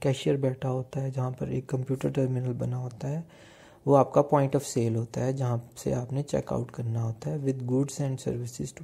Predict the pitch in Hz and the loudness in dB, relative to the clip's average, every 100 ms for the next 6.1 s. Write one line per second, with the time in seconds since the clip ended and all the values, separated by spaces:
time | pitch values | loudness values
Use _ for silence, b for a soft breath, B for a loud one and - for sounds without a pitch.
0 | - - - 107 110 - B B B B | -6 -6 -6 -8 -8 -14 B B B B
1 | B B - - 123 123 131 131 131 - | B B -12 0 0 0 -2 -2 -4 -2
2 | 120 120 - 123 120 120 113 - 131 127 | -2 -2 -2 0 0 0 -4 -2 -4 -2
3 | 143 160 135 131 120 127 113 120 117 123 | -2 -4 -4 -4 -2 0 0 -2 -4 -4
4 | 120 120 - 151 - - - _ - 131 | -2 -4 -4 -6 -8 -18 -20 _ -8 -4
5 | 123 - 131 - 135 - 143 135 131 151 | -2 0 0 2 0 2 0 0 -2 -6